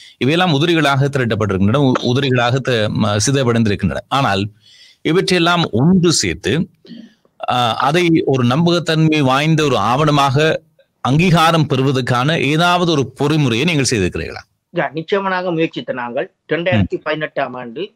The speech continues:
Speaker 2: இதை கொடுறது, இ-, இ-, இன்டர்நேஷனல் இண்டிபெண்டன்ட் மெக்கானிசம் என்று, ட்ரிபிள் ஐ எம் என்று சொல்லி,
Speaker 1: ம்.
Speaker 2: சாட்சியங்களை சேகரிப்பதற்கு.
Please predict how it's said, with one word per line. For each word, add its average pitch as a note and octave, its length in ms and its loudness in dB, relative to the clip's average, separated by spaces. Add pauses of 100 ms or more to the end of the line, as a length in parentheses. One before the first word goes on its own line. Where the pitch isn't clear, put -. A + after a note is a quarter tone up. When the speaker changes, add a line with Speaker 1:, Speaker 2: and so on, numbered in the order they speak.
(100)
Speaker 2:
இதை C3 340 -6
கொடுறது, C#3+ 420 -6 (440)
இ-, C3+ 200 -6
இ-, D3 180 -8
இன்டர்நேஷனல் F3 1000 -4
இண்டிபெண்டன்ட் E3 560 0
மெக்கானிசம் C#3+ 640 -4
என்று, A2+ 460 -12 (140)
ட்ரிபிள் F#3 220 0
ஐ E3 200 -2
எம் C#3 180 -8
என்று C3 200 -8
சொல்லி, B2+ 440 -10 (340)
Speaker 1:
ம். - 100 0
Speaker 2:
சாட்சியங்களை F#3+ 600 -2 (100)
சேகரிப்பதற்கு. D#3 840 -4